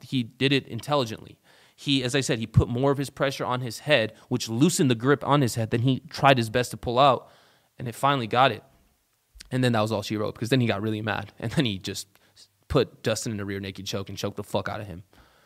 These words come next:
He was like, "Oh, you wanna choke me out? Take this, motherfucker." And it was bad, too. Dustin was like, all of a sudden, the fight was like, oh, everybody was like, "Dustin, Dustin." Then all of a sudden, you look at the screen, this dude's like, <clears throat>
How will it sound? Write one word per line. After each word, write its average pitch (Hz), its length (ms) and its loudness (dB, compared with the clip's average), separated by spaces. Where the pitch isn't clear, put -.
He 156 100 0
was 156 100 2
like, 156 180 0
"Oh, 190 540 10
you 123 160 -2
wanna 165 200 0
choke 131 300 -2
me 135 180 0
out? 185 320 4
Take 147 200 -2
this, 160 180 -2
motherfucker." 107 600 -8
And 143 100 2
it 190 40 6
was 156 120 4
bad, 143 320 8
too. 147 140 -4
Dustin 143 380 2
was 127 120 -4
like, 120 180 -4
all 170 160 6
of 175 80 0
a 139 40 -2
sudden, 160 260 0
the 139 80 -2
fight 147 200 2
was 143 140 0
like, 120 160 -6
oh, 190 220 -4
everybody 180 300 -2
was 160 80 -4
like, 156 120 -8
"Dustin, 170 320 -6
Dustin." 160 280 -2
Then 143 120 -2
all 143 120 0
of 139 60 0
a 135 40 -6
sudden, 135 240 -4
you 123 80 -6
look 135 160 -4
at 135 80 -6
the 117 80 -10
screen, 123 300 -6
this 113 120 -8
dude's 120 180 -8
like, - 480 -2
<clears throat> - 0 -